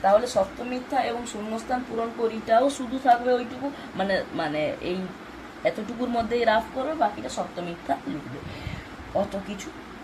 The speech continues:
অঙ্ক করে দেখাবার দরকার নেই। ঠিক আছে, প্রথমে এক নম্বরে কি লেখা আছে? "যে ব্যক্তি টাকা ধার করেন তাকে অধবর্ণ বলে।" ঠিক আছে, এটা সত্য কথা, যে টাকা ধার করেন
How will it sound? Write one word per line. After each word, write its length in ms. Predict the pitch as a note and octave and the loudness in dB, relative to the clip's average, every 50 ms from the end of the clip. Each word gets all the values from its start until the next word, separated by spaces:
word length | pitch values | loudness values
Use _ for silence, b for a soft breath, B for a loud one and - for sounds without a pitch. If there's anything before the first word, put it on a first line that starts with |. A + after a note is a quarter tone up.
| - - - - - - - - - - - - - | -14 -14 -14 -14 -14 -14 -14 -14 -14 -14 -12 -4 -2
অঙ্ক 340 | D#3+ F3 F3+ F3 - C4+ C4+ - | 0 0 0 -2 -4 -6 -4 -2
করে 200 | F#3+ F#3 F3+ F3 | 0 0 2 2
দেখাবার 400 | F3+ E3+ F3 F#3+ G3 B3+ C4 G#3+ | 2 2 4 4 4 4 4 6
দরকার 340 | F#3+ E3 D#3+ - - D#3+ D#3 | 4 4 4 2 -2 -2 -2
নেই। 140 | D#3 C#3 C#3 - - | -2 -6 -8 -4 -2
ঠিক 140 | D4 C#4 C#4 | 4 6 6
আছে, 180 | C4 C4 C#4 | 6 6 2
প্রথমে 380 | - A3+ G#3+ - C#4 C4 C4 B3+ | 0 -2 -4 -2 -2 0 6 6
এক 120 | A#3 A#3 - | 6 6 6
নম্বরে 320 | B3+ A#3+ A#3+ A#3+ B3 B3 B3+ | 2 -2 0 0 0 -2 -2
কি 180 | A#3+ A#3 B3 | -4 -4 -4
লেখা 260 | A#3 A3+ A3+ A3+ B3+ A#3+ | -4 -4 -2 2 4 4
আছে? 220 | A3+ A3+ - C#4 C#4 B B B B B F#3 F3+ | 4 2 0 -6 -8 B B B B B -8 -4
"যে 200 | - B3 C4 C#4 | 0 4 4 6
ব্যক্তি 380 | D4 C#4+ C#4 C#4 - - D4+ D4 C#4 | 6 6 4 4 2 -2 -6 2 6
টাকা 300 | C4 A#3 A#3 - C4 B3+ | 6 6 6 6 4 4
ধার 340 | G#3 F#3+ F#3 E3+ F3 G3 G3+ - | 2 2 2 2 4 4 4 2
করেন 320 | A3+ A#3+ B3 B3 C#4+ D#4+ | 2 4 4 4 4 2
তাকে 260 | - - G#3+ - A#3+ | 2 0 0 0 0
অধবর্ণ 760 | - - E3 E3+ E3+ F3+ F#3+ F3 E3 E3 D3+ C#3+ C#3+ C#3 C3 | 2 4 6 4 6 4 6 6 8 8 6 6 4 2 0
বলে।" 240 | C3+ D#3 D#3+ D3+ D#3 - - | 0 0 0 0 0 0 0
ঠিক 160 | D4+ C#4+ D4+ | 4 6 6
আছে, 200 | C#4+ C4 C4+ - B B B B B | 6 6 6 2 B B B B B
এটা 240 | - F3 G3+ C4+ D#4 D#4 | 2 4 6 6 6 6
সত্য 440 | - - A3 F3+ D#3+ - - - - - | 4 4 4 4 4 2 -2 -4 -2 0
কথা, 220 | - - - D#3 - - - - - - - - - - - - - - - - - - - - - - F#3 F#3 | -2 -4 -4 -6 -10 -10 -12 -14 -14 -14 -14 -14 -14 -14 -14 -16 -14 -16 -16 -16 -16 -16 -16 -12 -10 -8 -2 2
যে 120 | G3 F#3 | 2 4
টাকা 300 | F#3 F#3 F3 F3 F#3+ F#3 | 6 6 6 8 8 6
ধার 280 | F#3 E3+ C3 C#3+ E3 D#3+ | 6 4 2 0 0 2
করেন 280 | - F3 G3+ A#3 C4 | 4 4 4 4 2